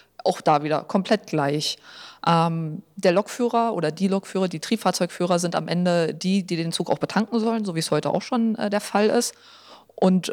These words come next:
äh, auch bei einer Dieseltankstelle werden sie, äh, eingewiesen, wie es funktioniert. Und das wird jetzt bei der Wasserstofftankstelle genauso sein.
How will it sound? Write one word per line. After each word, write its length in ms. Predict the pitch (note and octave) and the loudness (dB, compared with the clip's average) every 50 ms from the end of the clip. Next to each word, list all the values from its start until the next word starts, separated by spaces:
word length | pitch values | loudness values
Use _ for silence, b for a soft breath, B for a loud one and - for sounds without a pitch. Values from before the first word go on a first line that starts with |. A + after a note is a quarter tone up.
| - | 0
äh, 160 | - E3+ E3 - - | 2 2 2 2 2
auch 160 | - - - | 0 -2 0
bei 80 | - D3+ | 0 -2
einer 120 | D3+ D#3 | -2 -2
Dieseltankstelle 760 | - - E3+ F3 A3+ A3+ - - G3 G3+ - - F#3 F#3+ F3 | -4 -2 -2 0 0 0 0 -2 -2 -2 0 0 0 0 0
werden 200 | E3 E3 D#3+ D#3+ | 0 -2 -2 -2
sie, 280 | D#3+ E3 D#3 D#3 D3+ | -2 -2 -2 -2 -2
äh, 260 | D3+ - - D#3+ D#3 - - - | -2 -2 -2 -2 -4 -4 -4 -4
eingewiesen, 680 | - D#3+ G3 G#3 A#3 G3+ G3 G#3 G#3+ - G3+ G3+ F3+ | -2 2 2 2 2 2 0 -2 -2 0 0 0 0
wie 60 | E3+ | 0
es 60 | D3+ | -2
funktioniert. 600 | - - - - - - D3+ D#3+ G#3+ C#4+ - - | -4 -6 -8 -8 -8 -6 -2 0 0 0 0 0
Und 120 | - F#3+ D#3+ | -2 0 0
das 180 | C#3+ - - | 0 -2 -4
wird 100 | - - | -8 -6
jetzt 160 | - C#3+ - | -4 -4 0
bei 80 | - C#3 | 0 2
der 140 | C#3+ C#3+ - | 2 2 0
Wasserstofftankstelle 640 | - - - - - - - A3 G#3 - F#3+ F#3+ G3 | -2 -8 -8 -10 -10 -6 -4 -4 -2 -2 0 0 2
genauso 400 | G3 G3+ F#3+ D#3 D3 C#3+ C#3+ D3 | 2 4 2 4 2 2 2 0
sein. 380 | C#3 C#3 C3 C3 C3 - - | 0 0 0 -2 -2 -4 -6